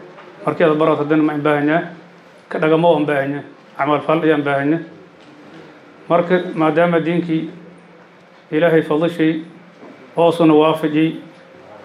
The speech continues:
may kale ninku baahanyaa inaan ka camal falno, ninku baahanyaa dhammaanteen. Taqwallahi ma ilaha qeyd kulli shay. Alla ku obsiinta, shay kasta waa dabar shayo. Laakiin haddii isu diin barado, diinka ka camal falno, sahay ma ilaha, ma fajacnaa, ma mansuura nagade.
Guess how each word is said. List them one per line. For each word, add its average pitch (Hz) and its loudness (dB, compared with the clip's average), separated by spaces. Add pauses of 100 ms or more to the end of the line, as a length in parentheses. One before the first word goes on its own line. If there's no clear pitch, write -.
(140)
may 175 2
kale 175 4
ninku 156 0
baahanyaa 165 0
inaan 151 0
ka 143 -6
camal 143 -2
falno, 151 0
ninku 151 0
baahanyaa 156 -2
dhammaanteen. 160 -2 (440)
Taqwallahi 156 0
ma 160 -2
ilaha 156 -4
qeyd 160 -4
kulli 147 -6
shay. 147 -2 (1000)
Alla 156 2
ku 170 -2
obsiinta, 180 -2 (580)
shay 196 0
kasta 165 -2
waa 143 2
dabar 147 0
shayo. 139 -4 (1300)
Laakiin 156 0
haddii 190 0
isu 185 -4
diin 175 -2
barado, 165 2
diinka 170 -2
ka 147 -6
camal 160 -2
falno, 143 -6
sahay 151 -2
ma 160 0
ilaha, 156 0
ma 151 -2
fajacnaa, 147 -2
ma 156 -2
mansuura 160 -4
nagade. 151 -4